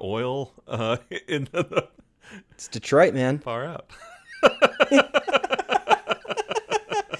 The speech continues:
Speaker 2: Uh, by the way, I, I know that there are some areas of Detroit where it's probably less populous than others.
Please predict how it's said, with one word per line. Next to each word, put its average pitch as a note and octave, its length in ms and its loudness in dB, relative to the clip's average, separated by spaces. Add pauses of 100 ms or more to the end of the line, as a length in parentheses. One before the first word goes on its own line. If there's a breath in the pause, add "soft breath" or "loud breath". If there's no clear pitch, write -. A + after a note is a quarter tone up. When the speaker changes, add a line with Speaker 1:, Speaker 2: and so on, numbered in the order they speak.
(720 loud breath)
Speaker 2:
Uh, D3+ 200 4
by E3+ 220 4
the F#3+ 100 2
way, E3+ 240 4
I, E3 240 0
I D#3+ 180 -2
know F#3 320 0
that D#3 200 -4
there D3 200 4
are C3+ 60 0
some D#3+ 300 -2
areas D3 320 0
of B2+ 80 -6
Detroit B2+ 440 -2
where B2 140 0
it's A2 140 -2
probably B2+ 480 0
less A#2 260 -2
populous B2+ 640 -2
than A2 140 -4
others. G#2+ 520 -4